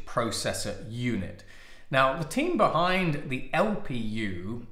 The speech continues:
is actually the team behind the tensor processing unit, the T P U, which Google famously uses basically to train all their artificial intelligence models. And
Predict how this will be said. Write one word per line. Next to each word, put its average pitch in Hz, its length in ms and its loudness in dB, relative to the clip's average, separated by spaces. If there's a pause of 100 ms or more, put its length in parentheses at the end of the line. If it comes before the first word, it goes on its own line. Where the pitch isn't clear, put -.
(200)
is 147 160 0
actually 180 440 2
the 123 120 -6
team 147 460 0
behind 127 760 2
the 127 440 -2
tensor 240 520 0
processing 107 720 -2
unit, 98 440 -4 (200)
the 143 80 -6
T - 380 -2
P - 120 0
U, 107 420 -4 (280)
which 117 400 -4
Google 120 760 0
famously 135 460 -2
uses 113 480 -2
basically 113 280 -2
to - 120 -4
train 120 240 2
all 120 160 0
their 135 240 6
artificial 107 500 2
intelligence 104 580 -4
models. 98 360 -2 (580)
And 165 260 6